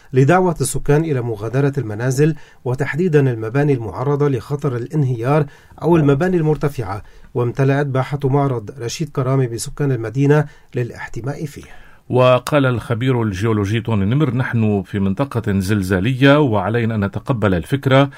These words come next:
Speaker 2: كما علينا أيضا أن نهدأ، لأن الزلزال بعيد من لبنان".
Speaker 1: وأفاد المركز الوطني للجيوفيزياء التابع للمجلس الوطني للبحوث العلمية بأن هزة أرضية سجلت في السابعة والدقيقة الرابعة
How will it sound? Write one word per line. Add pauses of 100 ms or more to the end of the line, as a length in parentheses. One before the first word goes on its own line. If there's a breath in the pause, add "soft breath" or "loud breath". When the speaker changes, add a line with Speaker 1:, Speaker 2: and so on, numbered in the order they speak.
(320 loud breath)
Speaker 2:
كما
علينا
أيضا (100)
أن
نهدأ،
لأن
الزلزال (280 soft breath)
بعيد
من
لبنان". (260)
Speaker 1:
وأفاد
المركز
الوطني
للجيوفيزياء
التابع
للمجلس
الوطني
للبحوث
العلمية (340 soft breath)
بأن
هزة
أرضية
سجلت
في
السابعة
والدقيقة
الرابعة